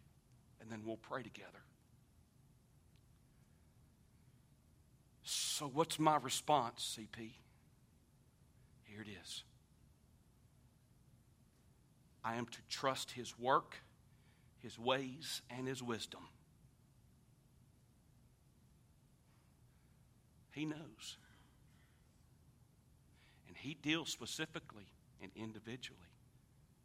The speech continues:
He knows about this precious family, this man in the ministry and his son. He knew,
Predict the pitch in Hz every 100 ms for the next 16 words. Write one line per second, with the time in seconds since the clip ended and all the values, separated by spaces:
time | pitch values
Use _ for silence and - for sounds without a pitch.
0 | - - - - - - - - - -
1 | 135 135 160 131 113 110 113 - - 117
2 | - - - 117 110 101 95 - - -
3 | - - - 123 - 120 123 104 104 98
4 | 104 117 110 - 98 98 85 87 - 120
5 | 120 - - - - - - - 139 131
6 | 127 156